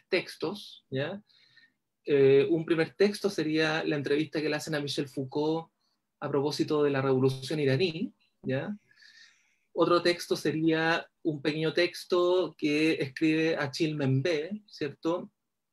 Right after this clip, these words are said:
A propósito de la, em, colonización palestina, ¿cierto? La colonización en Palestina, ¿no? Y el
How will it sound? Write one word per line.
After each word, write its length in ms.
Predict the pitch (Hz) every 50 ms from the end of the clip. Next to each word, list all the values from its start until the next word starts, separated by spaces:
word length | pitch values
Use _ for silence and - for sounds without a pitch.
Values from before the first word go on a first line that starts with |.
| _ _ - -
A 100 | 143 127
propósito 840 | 131 131 - 151 147 135 - 160 143 131 147 151 151 151 151 151
de 220 | 143 139 131 135 131
la, 540 | 131 131 131 135 139 139 143 147 - - _ -
em, 840 | - 143 139 135 131 127 127 123 120 117 117 110 104 104 104 - 143
colonización 680 | 135 - 131 131 131 127 135 127 127 - 151 147 143 131
palestina, 840 | - 147 135 123 - - _ - 202 180 143 127 135 151 233 247 240 208 -
¿cierto? 540 | - - - 143 135 135 _ - 156 165 -
La 80 | 143
colonización 420 | 127 123 127 127 127 135 131 143 139
en 100 | 135 131
Palestina, 720 | 135 131 131 127 131 - - 175 151 147 175 - - _ _ _ - - - - - - - - - _ _ _ _ _
¿no? 340 | - 139 139 151 175 180 -
Y 240 | 151 143 131 135 135
el 240 | 131 131 123 127